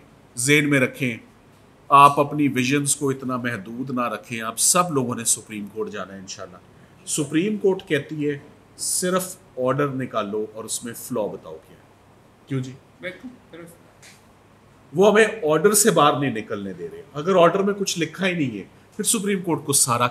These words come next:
Speaker 1: केस देखना पड़ता है, जो वो उस mood में नहीं होते। सुप्रीम कोर्ट में Judges साढ़े नौ आते हैं और साढ़े दस काम ख़त्म हो जाते हैं। एक घंटे में हमें thank you very much कह दिया जाता है।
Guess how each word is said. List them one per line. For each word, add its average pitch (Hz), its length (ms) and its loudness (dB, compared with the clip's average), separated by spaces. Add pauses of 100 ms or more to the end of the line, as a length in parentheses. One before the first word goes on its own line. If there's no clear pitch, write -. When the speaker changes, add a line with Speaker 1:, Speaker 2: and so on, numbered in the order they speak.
Speaker 1:
केस 123 260 2
देखना 127 280 -2
पड़ता 120 280 -4
है, 139 60 -2
जो 143 120 -4
वो 160 100 -6
उस 160 200 -4
mood 147 280 0
में 160 160 0
नहीं 101 220 -2
होते। - 1600 -14
सुप्रीम 220 420 2 (120)
कोर्ट 196 320 0
में 151 460 -2 (840)
Judges 170 520 2 (160)
साढ़े 160 360 6
नौ 139 200 0
आते 127 300 -2
हैं 123 100 0
और 123 120 -2
साढ़े 127 400 0
दस 107 240 0
काम 110 200 -6
ख़त्म 113 260 -16
हो 98 220 -18
जाते - 1160 -12
हैं। 143 60 4
एक 131 120 -4
घंटे 117 320 -6
में 110 220 -10 (2000)
हमें 123 280 -2
thank 135 300 0
you 147 100 0
very 131 240 2
much 123 220 -4
कह 123 200 -2
दिया 98 220 -12
जाता 90 340 -18
है। - 60 -20